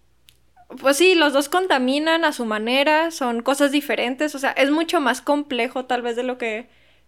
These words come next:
nos podíamos imaginar antes. Entonces, como que con estos estudios es poder dimensionarlo, porque, o sea, ok, tú, uno me contamina más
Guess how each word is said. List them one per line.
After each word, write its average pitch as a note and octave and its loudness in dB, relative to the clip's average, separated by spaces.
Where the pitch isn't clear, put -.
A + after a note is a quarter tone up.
nos A3+ -2
podíamos A#3 0
imaginar A3 -6
antes. G#3+ -8
Entonces, C4+ 2
como D4+ 2
que B3 0
con C4 2
estos C4 2
estudios C#4+ 2
es C4+ 2
poder C4+ 2
dimensionarlo, A#3 -6
porque, A3 -8
o B3 -2
sea, B3 0
ok, B3+ -2
tú, C#4 0
uno C#4 2
me D#4+ 2
contamina B3+ 0
más C#4 -2